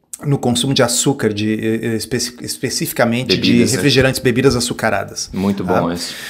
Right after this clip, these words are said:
Speaker 1: Ah, isso é muito bom, isso, ah, eu acho que vai trazer benefícios pra saúde da população em termos de diminuição de, de esteatose,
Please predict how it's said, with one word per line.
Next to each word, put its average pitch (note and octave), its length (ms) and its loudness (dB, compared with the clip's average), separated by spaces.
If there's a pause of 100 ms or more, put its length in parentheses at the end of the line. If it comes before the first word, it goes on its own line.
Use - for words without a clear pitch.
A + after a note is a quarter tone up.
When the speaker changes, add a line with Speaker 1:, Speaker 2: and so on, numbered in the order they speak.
(180)
Speaker 1:
Ah, A#2+ 320 4
isso B2 200 0
é - 20 2
muito C#3+ 240 -2
bom, C3+ 260 2
isso, A2+ 380 0 (320)
ah, A2 220 0
eu A2 120 -4
acho A2 220 -2
que - 80 -8
vai A2+ 200 0
trazer B2 440 2
benefícios A2+ 720 -2
pra - 240 -8
saúde A2+ 400 0
da A2 80 0
população A2 560 -2
em A#2 60 0
termos A#2 280 0
de G#2+ 120 -2
diminuição A2+ 720 0
de, G#2 320 -4
de A2 140 -6
esteatose, A#2 920 0